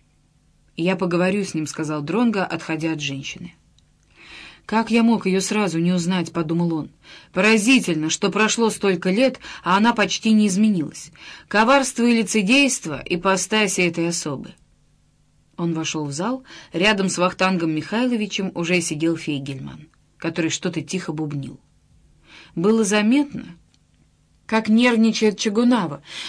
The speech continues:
как он краснеет, кусая губы в бешенстве. Дронго подошел ближе. Адвокат убеждал генерального директора компании согласиться на условия, предложенные кредиторами.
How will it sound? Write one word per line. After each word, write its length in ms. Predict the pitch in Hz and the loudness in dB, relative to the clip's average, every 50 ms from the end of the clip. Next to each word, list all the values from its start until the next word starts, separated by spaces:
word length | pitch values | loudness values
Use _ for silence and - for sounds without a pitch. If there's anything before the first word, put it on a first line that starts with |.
| - - | -10 -6
как 160 | - 185 180 | -4 -2 2
он 160 | 214 214 208 | 2 2 2
краснеет, 640 | 208 196 220 220 214 - 208 202 214 233 233 214 185 | 2 2 0 0 0 0 0 2 2 2 2 2 0
кусая 400 | - 196 196 - - 214 208 208 | -2 -2 -2 0 2 2 2 2
губы 280 | 196 185 208 196 185 185 | 2 0 0 2 2 0
в 80 | 180 160 | 0 0
бешенстве. 720 | 175 190 185 180 - 165 160 160 - - - 170 175 _ - - - - - - - - | 0 2 2 2 2 0 -2 -4 -6 -10 -12 -14 -16 _ -18 -16 -16 -14 -14 -14 -14 -8
Дронго 380 | - 175 180 196 196 190 170 170 | -4 -2 0 2 2 2 0 -2
подошел 420 | 175 175 160 160 160 - 185 185 | -4 -4 -4 -4 -2 0 0 0
ближе. 440 | 180 170 170 156 151 143 143 - 180 - _ _ _ - - - - - - _ - | 0 0 -2 -2 -2 -4 -6 -10 -12 -14 _ _ _ -20 -20 -20 -20 -20 -20 _ -6
Адвокат 480 | - 170 175 220 254 262 330 349 330 | -4 0 2 4 4 4 4 2 4
убеждал 480 | 320 240 220 247 233 208 208 254 262 254 | 4 4 4 4 4 4 4 4 4 4
генерального 560 | 208 214 220 226 226 233 233 233 226 214 214 | 4 4 4 4 4 4 4 4 4 4 2
директора 500 | 196 175 214 220 233 226 226 - 202 190 | 2 4 4 6 4 4 4 2 0 0
компании 600 | 185 196 190 190 185 175 240 247 247 233 226 220 | 2 2 2 2 2 2 2 4 4 4 4 4
согласиться 720 | 208 - 214 190 220 240 262 254 - 311 269 175 - 190 185 | 4 2 2 2 4 4 2 2 2 0 0 0 0 0 0
на 140 | 185 185 | 2 2
условия, 460 | 185 180 - 196 220 254 247 220 202 190 | 0 0 0 0 2 2 4 4 2 2
предложенные 640 | - 175 185 175 180 196 202 190 175 185 185 185 | 0 0 0 2 4 2 2 2 2 0 0 0
кредиторами. 800 | 170 - 175 185 170 196 196 - 185 165 - - - - 185 - | 0 -2 -2 -2 -2 -2 -4 -2 -4 -4 -4 -6 -10 -14 -16 -18